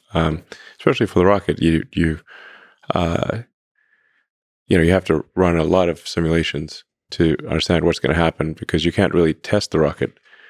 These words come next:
until it goes to space and you want it to work. So you have to, you have to simulate subsonic, transonic, hyper-, uh, supersonic, hypersonic, um,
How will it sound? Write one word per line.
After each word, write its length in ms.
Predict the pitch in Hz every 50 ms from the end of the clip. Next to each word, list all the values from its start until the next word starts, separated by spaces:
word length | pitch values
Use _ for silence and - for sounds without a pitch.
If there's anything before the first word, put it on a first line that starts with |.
| - _ - - - _ -
until 220 | 85 - 92 82
it 80 | 76 -
goes 180 | 82 76 - -
to 60 | -
space 480 | - - 110 90 - - - - - _ _ _ _ _ _ _ _ _ _ _ _ _ -
and 180 | 95 87 85
you 100 | 82 85
want 100 | 85 80
it 60 | 73
to 80 | - 80
work. 400 | 82 95 90 - - - - - - _ _ _ _ _ _ _ _ -
So 140 | - -
you 60 | 87 82
have 100 | 78 -
to, 100 | - - _
you 100 | - 90
have 120 | 92 87 -
to 80 | -
simulate 580 | - - - 95 98 90 85 85 80 - - - _ _ - - - - - - - _ _ _ _ _ _ _ _ - - -
subsonic, 800 | - - - - 95 87 82 - 98 90 87 87 85 - - - - - - _ _ _ -
transonic, 480 | - - 90 85 - - 87 85 85 80
hyper-, 300 | - 92 87 - - - _ -
uh, 180 | 78 80 82 - - - _ _ _ _ _
supersonic, 500 | _ - - 85 80 82 - 90 82 82
hypersonic, 640 | - 85 82 - 90 - - 90 87 87 87 - - _ _ _ - - - - - _ _ _ _ -
um, 460 | - 87 80 80 80 78 78 78 80